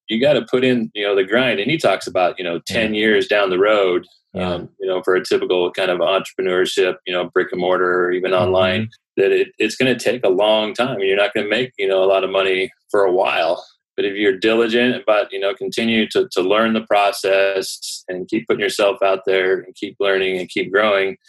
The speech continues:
Speaker 1: it'll happen. It'll
Speaker 2: Yes.
Speaker 1: happen.
Speaker 2: Yes, that's
Speaker 1: So
Speaker 2: good advice. And I love that this business doesn't have to take that long. Yes, when you look around, you see, I have a buddy who has, owns a restaurant,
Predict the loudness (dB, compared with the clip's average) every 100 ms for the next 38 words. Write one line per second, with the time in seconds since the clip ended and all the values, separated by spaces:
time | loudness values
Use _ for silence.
0 | -20 _ _ 0 0 0 -4 -4 -8 -16
1 | _ _ _ -4 -2 0 -2 -6 -20 _
2 | _ -4 -4 -4 -12 -8 -4 0 0 -2
3 | -4 0 0 0 -2 -2 -2 -6 -12 -4
4 | 0 2 2 2 -2 -2 -6 -4 -2 -2
5 | -4 -2 -2 0 -4 -2 -2 -2 -6 -6
6 | -4 -4 -2 -2 0 -2 0 2 2 0
7 | -2 0 2 0 0 0 2 0 -2 -8
8 | -20 -4 -2 -2 0 0 2 2 0 -2
9 | -2 -2 -4 -2 -4 -4 -2 -2 -2 0
10 | 0 0 -4 -8 -6 -8